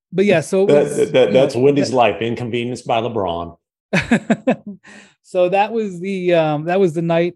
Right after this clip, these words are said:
Speaker 1: and, you know, everybody stayed. I, I, you know, there were people from Nike there. Um, they passed out these really cool hats. I'm gonna sh-, I'm gonna show you, so the YouTube audience. So
Speaker 2: You won't put
Speaker 1: just
Speaker 2: it
Speaker 1: a
Speaker 2: on your
Speaker 1: basic
Speaker 2: hair, though.
Speaker 1: Ni-
Speaker 2: That, that, all that
Speaker 1: Yeah.
Speaker 2: product in there, you can't mess it up.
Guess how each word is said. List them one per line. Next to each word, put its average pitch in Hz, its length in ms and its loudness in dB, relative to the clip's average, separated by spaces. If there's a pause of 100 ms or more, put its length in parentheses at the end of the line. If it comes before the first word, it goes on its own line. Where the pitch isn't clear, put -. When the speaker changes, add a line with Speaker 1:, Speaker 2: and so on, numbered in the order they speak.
Speaker 1:
and, 147 340 -8 (680)
you 185 60 -2
know, 160 100 0
everybody 185 360 2
stayed. 175 420 0
I, 147 240 -6
I, 180 80 -2 (180)
you 175 100 -6
know, 147 100 -4
there 147 100 -4
were 151 120 -4
people 185 320 -6
from 151 180 -6
Nike 170 380 -4
there. 156 580 -4
Um, 135 460 -12 (500)
they 151 100 -6
passed 170 380 0
out 165 140 0
these 151 200 -6
really 160 180 -4
cool 156 280 -6
hats. 143 680 -10
I'm 147 160 -6
gonna 151 140 -6
sh-, - 220 -14 (100)
I'm 151 140 -8
gonna 147 160 -8
show 151 300 -6
you, 143 360 -6 (140)
so 151 200 -8
the 139 300 -10 (100)
YouTube 160 300 -8
audience. 139 480 -8 (480)
So 147 300 -4
Speaker 2:
You 110 80 0
won't 123 160 0
put 127 80 2
Speaker 1:
just 110 80 2
Speaker 2:
it 120 60 2
Speaker 1:
a - 20 2
Speaker 2:
on 117 80 0
your 175 100 4
Speaker 1:
basic 131 120 2
Speaker 2:
hair, 139 120 4
though. 101 160 0 (200)
Speaker 1:
Ni- - 20 -6 (100)
Speaker 2:
That, 101 60 -6
that, 110 200 -4
all 113 220 -2
that 110 320 -8
Speaker 1:
Yeah. 131 120 -14
Speaker 2:
product 120 340 0
in 95 80 -8
there, 90 100 -6
you 90 80 -8
can't 104 220 -10
mess 107 240 -8
it 101 80 -4
up. 104 340 -6